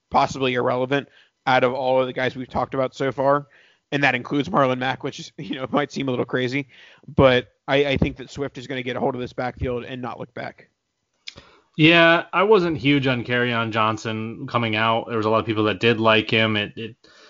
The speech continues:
Speaker 2: there was flashes and glimmers of hope. Uh, I never really saw enough where we were,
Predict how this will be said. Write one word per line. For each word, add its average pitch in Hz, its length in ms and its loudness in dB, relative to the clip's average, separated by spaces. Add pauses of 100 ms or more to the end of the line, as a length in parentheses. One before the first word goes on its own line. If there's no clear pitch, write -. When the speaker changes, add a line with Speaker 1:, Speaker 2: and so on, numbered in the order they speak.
(160)
Speaker 2:
there 147 100 8
was 156 140 8
flashes 135 640 6
and 123 120 -2
glimmers 127 280 0
of 110 100 -6
hope. 123 440 0 (220)
Uh, 107 220 -8
I 131 120 -2
never 147 260 6
really 131 300 6
saw 127 360 8
enough 117 540 2
where 110 400 2
we 117 160 -2
were, 110 320 0